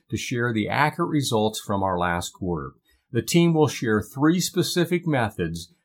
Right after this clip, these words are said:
that have brought about our success. So what they don't want to hear is this. "I, um, I didn't realize, uh, this was coming up this week. Hey,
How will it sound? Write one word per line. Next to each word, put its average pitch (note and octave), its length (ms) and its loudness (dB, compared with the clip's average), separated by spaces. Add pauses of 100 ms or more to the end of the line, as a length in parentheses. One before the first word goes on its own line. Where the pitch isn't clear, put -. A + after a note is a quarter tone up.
that G#2+ 160 6
have F2+ 180 -2
brought A#2+ 300 6
about G#2+ 380 4
our F#2 180 4
success. - 880 -8 (240)
So - 180 0
what E3+ 380 0
they A#2 160 2
don't A3+ 320 2
want G#2 200 0
to F#2+ 100 -6
hear F2+ 280 0
is E2+ 200 -4
this. - 560 -2 (640)
"I, C#3 240 2
um, G2 460 4 (680)
I C3+ 60 6
didn't D3 200 8
realize, G#2+ 600 4
uh, F#2 340 -2
this A2 220 -2
was A2 120 -4
coming C3+ 300 0
up E3 160 0
this A2 220 -2
week. E2 240 -4
Hey, A#2 240 -2